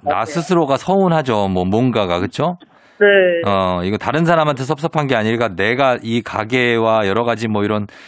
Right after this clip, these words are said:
Speaker 2: 집기류 이런 거 보면은 섭섭하잖아요, 왠지.
Speaker 1: 아, 그쵸. 그리고 이제 제가
Speaker 2: 네.
Speaker 1: 쏟아부은 뭐 시간이나 체력 같은 것들도 좀
Speaker 2: 음.
Speaker 1: 생각나고.
Speaker 2: 그렇지, 예.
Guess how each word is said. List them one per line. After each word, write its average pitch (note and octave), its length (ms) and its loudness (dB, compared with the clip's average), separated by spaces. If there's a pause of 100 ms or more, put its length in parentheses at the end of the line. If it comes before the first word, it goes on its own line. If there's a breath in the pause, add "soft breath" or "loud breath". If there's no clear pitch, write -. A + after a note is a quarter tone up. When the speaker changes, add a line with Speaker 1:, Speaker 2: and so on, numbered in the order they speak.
(160 loud breath)
Speaker 2:
집기류 C3 520 0
이런 B2 160 2
거 B2 120 0
보면은 A#2+ 400 0
섭섭하잖아요, B2 1000 0
왠지. E2+ 380 -10 (220)
Speaker 1:
아, G3+ 100 -2
그쵸. G#3+ 400 -4
그리고 G#3 220 0
이제 F#3 120 -6 (300)
제가 F#3+ 220 0
Speaker 2:
네. E3+ 40 -8
Speaker 1:
쏟아부은 C4 400 0
뭐 F#3 100 -4 (120)
시간이나 D4+ 500 0 (100)
체력 E4 280 0
같은 A3+ 320 -4
것들도 F#3 460 -4
좀 - 100 -6
Speaker 2:
음. F#3 200 -2
Speaker 1:
생각나고. G3 920 2
Speaker 2:
그렇지, E3+ 320 0
예. F2 500 0